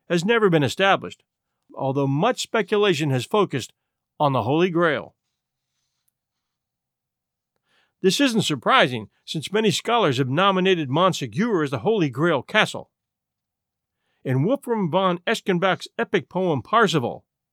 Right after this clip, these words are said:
The linguistic correlations are intriguing. His Grail castle is called Montsalvat, which is similar to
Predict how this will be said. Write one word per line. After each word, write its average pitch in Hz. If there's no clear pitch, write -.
The 110
linguistic 127
correlations 175
are 233
intriguing. 151
His 160
Grail 196
castle 196
is 143
called 214
Montsalvat, 170
which 143
is 208
similar 214
to 180